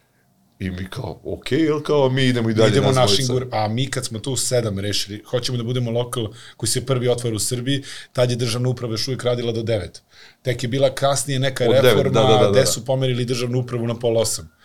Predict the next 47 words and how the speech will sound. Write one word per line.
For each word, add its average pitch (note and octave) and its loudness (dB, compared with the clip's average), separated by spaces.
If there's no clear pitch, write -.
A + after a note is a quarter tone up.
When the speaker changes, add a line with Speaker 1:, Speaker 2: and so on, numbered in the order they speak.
Speaker 2:
Tako G#2+ -2
da - 4
Speaker 1:
Da. A2 2
Speaker 2:
smo C#3+ -2
mi C3 2
bili C3 -2
dva A#2+ 2
sata B2 0
ispred G#2+ -4
svega. G#2 -2
Speaker 1:
Jeste. - -4
I G2+ -2
mi A2+ 2
smo B2 0
imali D3+ 2
situaciju B2 2
da A#2 -2
kad A#2 -6
smo G#2+ -4
otvorili C#3 4
u D3 2
sedam, D3 2
smo - 0
imali A#2+ 4
ljude B2 0
koji A#2 0
dolaze A2 2
u G2+ -2
sedam A2 0
ujutru A2 -4
da G2+ -4
piju A2 -4
kafu. - -2
I G2 -8
svi A#2+ 0
su C3 -2
bili C#3+ 0
iznenađeni B2+ 0
što, - -4
kao, A#2 2
Speaker 2:
Što A#2+ -2
Speaker 1:
otvaraš A#2 2
u C3+ 4
Speaker 2:
imaju C3+ 4
Speaker 1:
sedam, A#2 6
Speaker 2:
negde. G2+ -2
Speaker 1:
kao, F#2+ -4